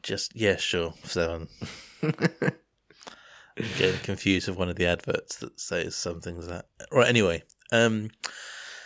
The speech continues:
Speaker 1: with that done and dusted, I think it's time to move on to, um, what we're gonna be doing next,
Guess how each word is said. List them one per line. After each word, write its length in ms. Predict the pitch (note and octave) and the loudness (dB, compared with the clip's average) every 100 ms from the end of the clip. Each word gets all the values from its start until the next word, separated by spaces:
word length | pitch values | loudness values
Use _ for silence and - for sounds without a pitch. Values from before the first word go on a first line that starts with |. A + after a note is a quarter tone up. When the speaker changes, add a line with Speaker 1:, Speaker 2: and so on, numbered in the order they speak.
| - - - | -20 -20 -2
Speaker 1:
with 160 | C3+ C#3+ | 0 4
that 560 | D3 - - - B2+ | 2 2 -6 -6 2
done 160 | C3+ A#2 | 4 6
and 160 | G#2 | 4
dusted, 560 | G#2 G#2+ - - F#2+ - - - | 6 6 4 2 0 0 -4 -8
I 80 | A2 | -6
think 280 | A#2 G#2+ | -4 -4
it's 120 | F#2 - | -4 -2
time 300 | - G#2+ G2+ | 0 0 0
to 140 | G#2+ | -2
move 200 | G#2 G2+ | -2 0
on 180 | G2+ G2 | 0 -2
to, 380 | - G#2 G2+ G2 | -4 0 2 4
um, 280 | G2 G2 G2 - _ - | 2 -2 -10 -14 _ -6
what 260 | G#2 - | -4 -4
we're 60 | G#2 | -4
gonna 200 | A2 G2+ | -2 0
be 140 | G2+ | 0
doing 300 | F#2+ G#2 G2+ | 2 2 2
next, 300 | B2 - - | 0 -4 -8